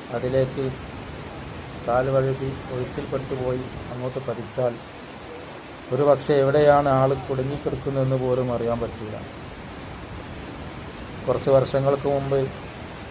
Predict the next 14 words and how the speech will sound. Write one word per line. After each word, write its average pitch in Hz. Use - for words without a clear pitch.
കോഴിക്കോട് 135
ജില്ലയിലുള്ള 135
ഒരാൾ 131
ഈ 131
ഭാഗത്ത് 123
ഇതിൻ്റെ 127
കുറച്ച് 127
മുകളിൽ 127
പതങ്കയം 127
എന്ന് 131
പറയുന്ന 123
അവിടെ 117
പോയിട്ട് 113
മൂന്നാഴ്ച 135